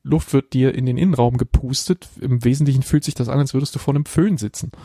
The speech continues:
Und das gibt immer so Hitzeinseln in der Nähe der Ausströmer, ist es, ist es wahnsinnig heiß und teilweise zu heiß. Und wenn dein Fuß dann irgendwie da unten vor dem Ausströmer steht, dann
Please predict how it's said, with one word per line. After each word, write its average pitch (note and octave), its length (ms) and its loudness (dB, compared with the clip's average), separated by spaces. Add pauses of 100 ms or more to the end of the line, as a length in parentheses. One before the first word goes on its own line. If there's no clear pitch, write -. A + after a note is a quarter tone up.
(480)
Und B2+ 360 0
das C3+ 120 0
gibt - 180 -2
immer D3+ 180 4
so C3+ 200 2
Hitzeinseln C#3 800 2
in C3 100 0
der C3 80 2
Nähe C3+ 200 2
der C3 120 2
Ausströmer, D3+ 580 0
ist C3+ 140 -4
es, C3+ 160 -8
ist B2+ 300 -8
es B2+ 100 -12
wahnsinnig C#3+ 400 2
heiß C3+ 300 2
und D3+ 80 0
teilweise C#3 320 0
zu F#3+ 260 0
heiß. D#3 300 0
Und C#3 40 2
wenn B2+ 100 0
dein B2+ 120 -2
Fuß G3 320 -2
dann C#3+ 140 0
irgendwie D3+ 320 0
da C#3+ 80 2
unten D#3 240 -2
vor C#3+ 100 2
dem E3+ 140 2
Ausströmer D#3 480 2
steht, D#3 260 -2
dann C3 200 0